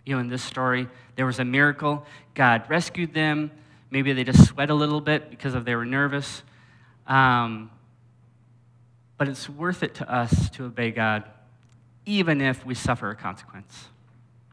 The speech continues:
God is glorified. We have the opportunity in those moments to s-, testify of Jesus for the hope we have. God says, "Always be prepared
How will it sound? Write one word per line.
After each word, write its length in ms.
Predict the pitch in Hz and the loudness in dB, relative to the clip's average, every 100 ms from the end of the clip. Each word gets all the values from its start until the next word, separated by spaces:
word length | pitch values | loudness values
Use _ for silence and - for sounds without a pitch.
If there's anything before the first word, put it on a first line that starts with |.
| _ _ _ _ _ _ _ _ - | _ _ _ _ _ _ _ _ 0
God 180 | 139 139 | 2 2
is 120 | 131 | -2
glorified. 760 | 131 143 143 - 147 147 165 - - - _ _ _ _ _ _ _ _ _ - | -4 -2 0 2 4 4 -2 -12 -20 -20 _ _ _ _ _ _ _ _ _ -6
We 80 | 143 | 2
have 140 | 156 | 4
the 80 | 143 | 8
opportunity 640 | 127 - - 147 147 151 | 6 6 -6 -2 0 2
in 120 | 147 135 | 0 0
those 220 | 131 135 | -4 -4
moments 420 | 131 135 139 - | -4 -4 -4 -10
to 80 | - | -12
s-, 120 | 120 - | -12 -12
testify 500 | - 143 - 143 135 | -6 -4 -4 -2 0
of 120 | 123 110 - - | 0 -2 -12 -16
Jesus 540 | - 131 139 180 - | -8 -4 -4 -4 -6
for 120 | - 123 | -10 -10
the 80 | |
hope 260 | 120 143 139 | -6 -8 -6
we 80 | 123 | -6
have. 360 | 117 123 156 - - - _ - - | -2 -2 -4 -8 -20 -20 _ -20 -2
God 180 | 143 139 | -2 4
says, 360 | - 135 131 - - | 4 4 0 -6 2
"Always 440 | 165 190 185 139 | 4 6 6 4
be 140 | - 127 | -2 -8
prepared 640 | 131 - 127 117 110 | -8 -6 -2 -2 -4